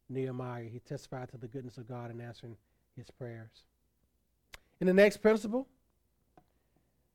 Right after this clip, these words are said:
Nehemiah is a model of good sense, piety, piety meaning holiness, holiness of life, and attention to detail. So we see this in verses eleven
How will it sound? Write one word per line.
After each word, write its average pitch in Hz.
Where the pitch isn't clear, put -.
Nehemiah 202
is 214
a 180
model 196
of 165
good 175
sense, -
piety, 196
piety 302
meaning 175
holiness, 139
holiness 139
of 123
life, 123
and 156
attention 180
to 165
detail. 143
So 135
we 151
see 240
this 220
in 180
verses 170
eleven 185